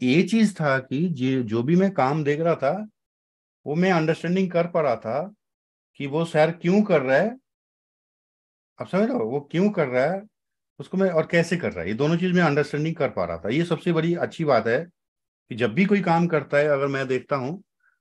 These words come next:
मेरे अंदर वो कैचिंग पावर है कि मैं उसको अंडरस्टैंडिंग कर लेता हूँ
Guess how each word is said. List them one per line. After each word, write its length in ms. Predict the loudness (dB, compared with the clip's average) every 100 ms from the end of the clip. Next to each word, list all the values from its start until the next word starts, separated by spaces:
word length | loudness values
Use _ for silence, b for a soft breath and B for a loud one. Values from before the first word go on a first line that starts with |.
| -8
मेरे 240 | -4 0
अंदर 220 | 2 2
वो 140 | 0 -2
कैचिंग 420 | -4 -6 -6 -4
पावर 240 | 0 0
है 160 | 0 -4
कि 120 | -4
मैं 160 | -4 -4
उसको 520 | -6 -4 -4 -4 -6 _ _ _ -8
अंडरस्टैंडिंग 460 | -6 -4 -2 -2 0
कर 120 | 0
लेता 240 | 0 -4
हूँ 180 | -8 -12